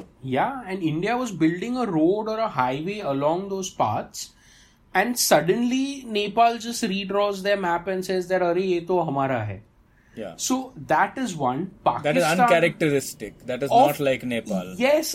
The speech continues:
Speaker 1: a small country like Nepal, completely landlocked. They have n-, no power over anything.
Speaker 2: Yeah.
Speaker 1: They have to have someone supporting them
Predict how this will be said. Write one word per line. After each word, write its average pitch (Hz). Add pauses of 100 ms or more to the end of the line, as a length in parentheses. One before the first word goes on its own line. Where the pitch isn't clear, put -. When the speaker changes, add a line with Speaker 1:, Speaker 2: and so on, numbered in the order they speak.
Speaker 1:
a 240 (200)
small 208
country 226
like 233
Nepal, 180
completely 208
landlocked. 151 (340)
They 165
have 214
n-, 190
no 202
power 170
over 151
anything. 131 (260)
Speaker 2:
Yeah. 196 (420)
Speaker 1:
They 247
have 196
to 311
have 285
someone 233
supporting 233
them 226